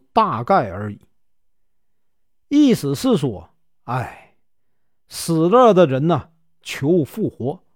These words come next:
活着的人呢，又求死亡。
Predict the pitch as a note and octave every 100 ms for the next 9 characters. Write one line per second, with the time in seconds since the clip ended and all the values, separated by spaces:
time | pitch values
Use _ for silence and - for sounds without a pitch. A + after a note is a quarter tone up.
0 | _ _ - B2+ E3+ D3+ D3 C3+ G#2 A#2+
1 | G#2+ - - C#3+ B2 A2+ - B2 B2 -
2 | - F#2+ F#2+ G#2+